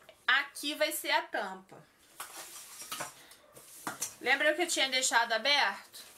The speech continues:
Vou colocar pra dentro. Deixa eu mostrar pra vocês, ó.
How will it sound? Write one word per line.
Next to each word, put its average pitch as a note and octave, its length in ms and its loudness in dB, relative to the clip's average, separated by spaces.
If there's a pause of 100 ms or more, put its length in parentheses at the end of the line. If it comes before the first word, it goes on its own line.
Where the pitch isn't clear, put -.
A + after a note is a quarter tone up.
(640)
Vou G3 220 -6
colocar A3+ 420 0
pra B3 180 0
dentro. F#3+ 560 -4 (220)
Deixa - 180 -14
eu G3 40 -8
mostrar G3 300 -6
pra G#3 140 -6
vocês, F3 540 -6
ó. - 200 -2